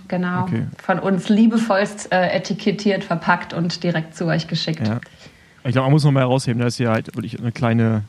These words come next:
Speaker 2: Winzerei seid und jetzt nicht irgendwie so ein riesen, ein Riesenunternehmen. Und, äh,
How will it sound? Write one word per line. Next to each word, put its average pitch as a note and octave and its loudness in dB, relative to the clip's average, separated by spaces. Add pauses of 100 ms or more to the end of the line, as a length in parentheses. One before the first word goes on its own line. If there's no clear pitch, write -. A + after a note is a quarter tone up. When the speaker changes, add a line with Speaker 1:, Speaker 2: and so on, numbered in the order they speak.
(180)
Speaker 2:
Winzerei A2+ -2
seid A2 0
und G#2+ 2
jetzt G#2+ -2
nicht A2 -2
irgendwie A#2+ 2
so B2 2
ein A#2 2
riesen, A#2+ 2 (240)
ein B2 0
Riesenunternehmen. B2 2 (480)
Und, G#2+ -4
äh, G2+ -6